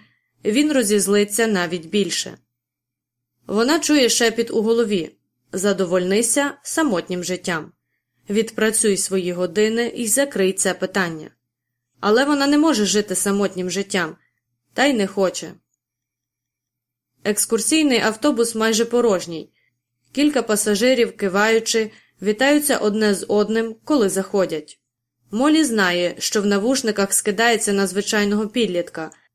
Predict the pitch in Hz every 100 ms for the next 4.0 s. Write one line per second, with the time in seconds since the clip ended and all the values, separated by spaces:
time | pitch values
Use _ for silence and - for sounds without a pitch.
0 | _ _ _ _ - 220 233 294 262 247
1 | 285 294 285 196 190 - 190 214 214 -
2 | 262 285 294 277 208 190 185 202 - -
3 | 196 190 180 - 196 196 180 170 160 156